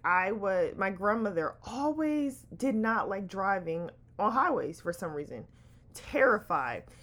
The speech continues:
And the reason being is that, um, I believe her ex-husband, I don't think he passed away in a highway acc-, yeah, I didn't,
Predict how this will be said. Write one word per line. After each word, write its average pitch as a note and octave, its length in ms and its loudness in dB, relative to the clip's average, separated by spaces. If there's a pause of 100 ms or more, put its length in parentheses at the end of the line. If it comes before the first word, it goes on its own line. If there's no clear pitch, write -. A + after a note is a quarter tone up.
(300)
And B3 320 2
the D4 80 4
reason D#4 380 0
being B3 240 0
is G#3 120 -4
that, F3+ 340 -2
um, E3+ 240 -2
I E3+ 100 -2
believe G#3+ 360 -4
her F#3 380 -2
ex-husband, A#3+ 640 -2
I - 80 2
don't G#4 160 -4
think F4+ 100 -6
he A3+ 120 -4
passed F#3 420 -6
away D#3+ 560 -2
in G#3 120 -6
a A#3+ 80 -4
highway A3 340 -2
acc-, - 220 -10
yeah, G#3+ 200 0
I - 20 0
didn't, C#4+ 240 -6